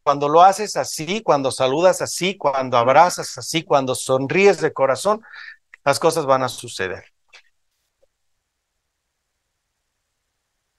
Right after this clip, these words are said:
¿No me responde? ¿Tú tienes el control?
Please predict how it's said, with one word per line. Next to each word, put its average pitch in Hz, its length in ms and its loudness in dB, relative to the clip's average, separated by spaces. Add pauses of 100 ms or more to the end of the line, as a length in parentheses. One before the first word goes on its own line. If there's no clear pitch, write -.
(560)
¿No 127 140 -2
me 190 100 0
responde? 185 480 -8 (2250)
¿Tú 143 100 0
tienes 165 280 0
el 131 120 -6
control? 139 360 -10